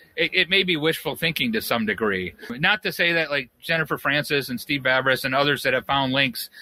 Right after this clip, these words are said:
that they're, they're making things up or that they're, they're not interpreting the data correctly. I mean, they're really, uh, great scientists. You know, I know Jennifer and Steve, and they do great work, and they're,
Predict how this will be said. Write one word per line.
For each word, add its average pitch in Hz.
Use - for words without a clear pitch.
that 123
they're, 131
they're 135
making 139
things 131
up 135
or 120
that 117
they're, 120
they're 123
not 131
interpreting 120
the 110
data 117
correctly. 110
I -
mean, 110
they're 113
really, 127
uh, 123
great 139
scientists. 131
You 117
know, 110
I 113
know 123
Jennifer 120
and 113
Steve, 120
and 113
they 113
do 110
great 120
work, 117
and 107
they're, 110